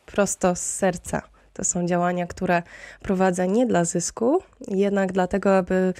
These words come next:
w mieście czy, czy nawet w kraju po prostu działo się, e, dobrze dla, dla osób, które tutaj mieszkają.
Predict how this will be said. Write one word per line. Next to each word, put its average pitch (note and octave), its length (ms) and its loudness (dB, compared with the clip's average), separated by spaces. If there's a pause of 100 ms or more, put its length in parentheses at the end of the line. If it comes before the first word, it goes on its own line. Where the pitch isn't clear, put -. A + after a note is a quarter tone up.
(360)
w F#3 100 -6
mieście F#3+ 440 0
czy, F3 380 0
czy - 140 -10
nawet F3+ 300 -4
w - 100 -20
kraju F#3 440 0
po F3 120 -12
prostu F3 520 -2 (420)
działo F3+ 340 2
się, F3 280 -2
e, E3+ 520 -2
dobrze F3 500 0
dla, E3+ 420 0
dla E3+ 300 -4
osób, F#3 320 -6
które F3+ 260 -2
tutaj F3+ 280 -2
mieszkają. E3+ 520 -2